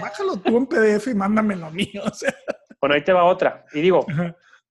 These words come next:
Speaker 2: ahí le van las claves de los, unos estudios que se hizo mi mamá o mi, o mi hermana. <laughs> A ver qué opina. <laughs> Vaya, digo,
Speaker 1: <laughs>
Speaker 2: lo decimos en buena onda, los queremos a
Speaker 1: Sí.
Speaker 2: todos, pero vaya, este,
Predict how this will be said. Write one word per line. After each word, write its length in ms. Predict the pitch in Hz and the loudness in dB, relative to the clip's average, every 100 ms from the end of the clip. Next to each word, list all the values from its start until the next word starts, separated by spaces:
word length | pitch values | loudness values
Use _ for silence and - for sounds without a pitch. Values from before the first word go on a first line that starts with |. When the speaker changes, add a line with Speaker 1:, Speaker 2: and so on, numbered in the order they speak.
| _ _ _ _ _ _ _ _ _ _ _ - | _ _ _ _ _ _ _ _ _ _ _ -6
Speaker 2:
ahí 140 | 147 | -2
le 100 | 170 | 2
van 180 | 190 190 | 2 2
las 140 | 196 196 | 0 -2
claves 580 | 170 156 170 196 - _ _ _ _ _ _ _ _ _ - | 0 2 2 -4 -10 _ _ _ _ _ _ _ _ _ -6
de 80 | 151 | -4
los, 180 | 143 | -4
unos 280 | 185 175 180 | -8 -8 -6
estudios 280 | 196 175 175 | -4 -2 -4
que 100 | 175 | -4
se 80 | 160 | -8
hizo 160 | 165 185 | -6 -6
mi 80 | 170 | -6
mamá 480 | 131 127 147 - _ _ _ - | -4 -2 -2 -6 _ _ _ -2
o 560 | - - - 1077 - | 2 2 2 -2 -6
mi, 140 | 147 147 | -4 -2
o 180 | 170 156 | 2 0
mi 160 | 151 147 | 2 0
hermana. 640 | 143 165 190 196 196 - | 2 2 2 0 -2 -6
<laughs> 20 | |
A 80 | 233 | -2
ver 180 | 208 202 | 0 0
qué 80 | 226 | -4
opina. 540 | 196 202 196 190 - | -6 -8 -8 -8 -10
<laughs> 640 | - - - - 185 - _ _ - - _ - - - - | -20 -20 -18 -16 -18 -20 _ _ -20 -20 _ -20 -20 -16 -2
Vaya, 340 | 180 180 - - | 2 2 0 -2
digo, 220 | 160 143 | 0 2
Speaker 1:
<laughs> 540 | 247 - - _ _ | 2 0 -18 _ _
Speaker 2:
lo 120 | 139 | -4
decimos 340 | 143 135 170 170 | -4 -2 -2 -2
en 80 | 165 | -2
buena 200 | 160 160 | 0 0
onda, 280 | 160 165 143 | 0 0 -2
los 180 | 135 | -4
queremos 280 | - 139 160 | -4 -4 -2
a 60 | 156 | -4
Speaker 1:
Sí. 60 | |
Speaker 2:
todos, 240 | 143 139 139 | -4 -4 -4
pero 180 | 147 131 | -4 0
vaya, 260 | 143 127 - 208 - _ _ | 0 0 -4 -14 -18 _ _
este, 800 | - 139 - 131 120 113 113 117 | -8 -8 -6 -6 -6 -10 -14 -20